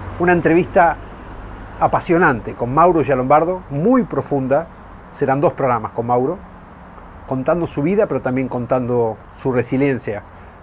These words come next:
para recuperarse de tremendo accidente que tuvo y por el cual dejó de correr.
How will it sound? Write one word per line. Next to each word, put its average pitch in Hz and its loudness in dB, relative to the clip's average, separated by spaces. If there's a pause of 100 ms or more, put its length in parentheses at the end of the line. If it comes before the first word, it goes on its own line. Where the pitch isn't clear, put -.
para 123 2
recuperarse 131 0
de 127 -2
tremendo 135 -2
accidente 131 -2
que 120 -2
tuvo 143 2
y 131 -4 (600)
por 151 4
el 135 4
cual 175 6
dejó 165 4
de 143 4
correr. 156 2